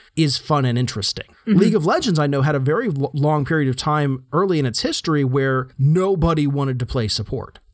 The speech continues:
Speaker 1: And at low levels, nobody really wants to play support 'cause they wanna be the guy with the high kill score and looking awesome. And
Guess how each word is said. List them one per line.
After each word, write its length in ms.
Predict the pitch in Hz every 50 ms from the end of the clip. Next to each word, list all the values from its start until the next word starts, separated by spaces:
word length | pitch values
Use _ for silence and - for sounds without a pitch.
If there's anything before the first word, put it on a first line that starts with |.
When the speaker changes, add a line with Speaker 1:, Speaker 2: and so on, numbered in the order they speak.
| -
Speaker 1:
And 100 | 175 180
at 120 | 175 165 -
low 240 | 165 165 233 320 359
levels, 540 | 240 190 170 147 143 143 143 143 139 - - _ _ -
nobody 420 | 147 151 160 156 131 147 143 139
really 300 | 131 123 131 139 123 127
wants 280 | 123 113 123 120 107 -
to 100 | - 123
play 160 | - - 123 113
support 320 | - 117 113 127 120 -
'cause 100 | 139 120
they 80 | 135 151
wanna 240 | 151 156 147 139
be 140 | 139 139 135 131 127 131 -
the 140 | 127 143 123
guy 240 | 139 131 123 123
with 220 | 123 120 117 - -
the 80 | 110
high 220 | 104 - 127 117 117
kill 280 | - - 160 151 143
score 420 | - - - 139 131 123 123 120 117
and 180 | 113 113 -
looking 400 | - 139 147 147 143 - 139 127
awesome. 440 | 143 190 226 220 - - 135 131 165
And 160 | 208 208 196